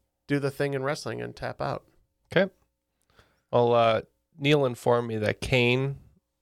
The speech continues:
Speaker 2: it was spelled differently than the Cain in the Bible, so we thought maybe his brother Abel was the other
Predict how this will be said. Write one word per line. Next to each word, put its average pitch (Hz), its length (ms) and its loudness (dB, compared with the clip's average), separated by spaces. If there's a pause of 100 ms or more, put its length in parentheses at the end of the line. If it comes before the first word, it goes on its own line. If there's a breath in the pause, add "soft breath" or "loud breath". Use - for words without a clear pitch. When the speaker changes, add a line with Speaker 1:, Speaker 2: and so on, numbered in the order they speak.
Speaker 2:
it - 60 -8
was 110 120 -4
spelled 107 320 -2
differently 113 420 -6
than 110 120 -10
the 104 80 -10
Cain 110 260 -2
in 104 100 -8
the 101 60 -10
Bible, 107 420 -2
so 117 200 -14
we - 60 -12
thought - 200 -2
maybe 120 240 -6
his 131 140 -8
brother 113 580 0
Abel 113 640 -4
was - 380 -8
the 69 160 -8
other 80 340 -8